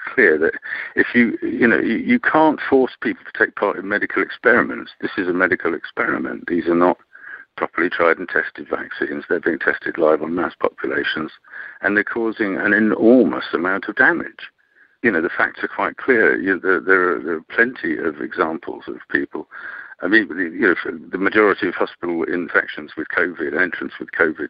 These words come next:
now, is higher from the vaccinated rather than the unvaccinated. There are so many areas of this which will cause one concern. And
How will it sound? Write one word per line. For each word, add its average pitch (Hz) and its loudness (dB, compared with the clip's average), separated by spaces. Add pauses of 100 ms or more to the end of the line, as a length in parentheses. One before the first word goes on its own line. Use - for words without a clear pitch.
now, 67 -4
is 82 -2
higher 92 -2
from 90 -6
the 90 -2 (240)
vaccinated 73 -6
rather 87 4
than 87 -8
the 98 4
unvaccinated. - -6
There 95 4
are 98 0 (720)
so 123 4
many 123 2
areas 98 2
of 76 -8
this 71 -6
which - -6
will 85 -8
cause 87 2
one 78 -2
concern. - -4 (280)
And 92 -2